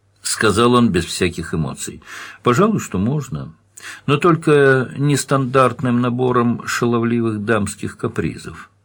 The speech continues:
«А вы часом не педик?» «Ничуть», — сказал он спокойно, —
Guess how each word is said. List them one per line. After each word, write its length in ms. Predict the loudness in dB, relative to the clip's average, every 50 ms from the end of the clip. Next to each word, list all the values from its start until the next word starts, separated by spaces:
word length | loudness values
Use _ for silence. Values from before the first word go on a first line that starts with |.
| _ _ _ _ _ _ _ _ _ _ _ _ _ -20 -16 -16 -16 -16 -16 -18 _ _
«А 280 | -6 -4 -2 -2 -2 -2
вы 180 | -4 -6 -6
часом 460 | -6 -4 -4 -4 -4 -4 -6 -6 -4 -4
не 120 | -4 -4
педик?» 560 | -2 -2 -2 -2 -2 -2 -6 -6 -10 -16 -20 -20 _ _ _ _ _ _ _ _ _ _ _ _ _ -4
«Ничуть», — 800 | -2 -2 -2 -2 -4 -8 -10 -8 -8 -10 -12 -14 -20 -20 -20 _ _ _ _ _
сказал 460 | -16 -16 -10 -8 -8 -6 -4 -4 -2 -2
он 100 | -4 -6
спокойно, — 640 | -6 -6 -8 -8 -6 -4 -4 -4 -4 -6 -10 -10